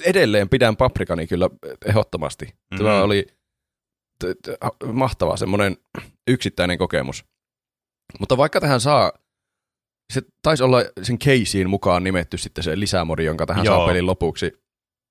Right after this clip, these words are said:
Speaker 1: että voi pelata ikuisesti sen Leshin kanssa, niin en mä oo kyllä,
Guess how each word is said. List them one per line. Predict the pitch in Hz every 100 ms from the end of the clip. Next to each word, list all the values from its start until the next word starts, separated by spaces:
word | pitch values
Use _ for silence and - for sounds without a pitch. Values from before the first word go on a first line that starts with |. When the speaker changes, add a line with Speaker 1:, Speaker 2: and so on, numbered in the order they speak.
| _ _ _ -
Speaker 1:
että | -
voi | 101
pelata | 90 101 107
ikuisesti | 113 104 85 78 87
sen | 90
Leshin | 98 98 71
kanssa, | - 80 - - _ _ _ _ _ -
niin | 104
en | 147
mä | 170
oo | -
kyllä, | 143 135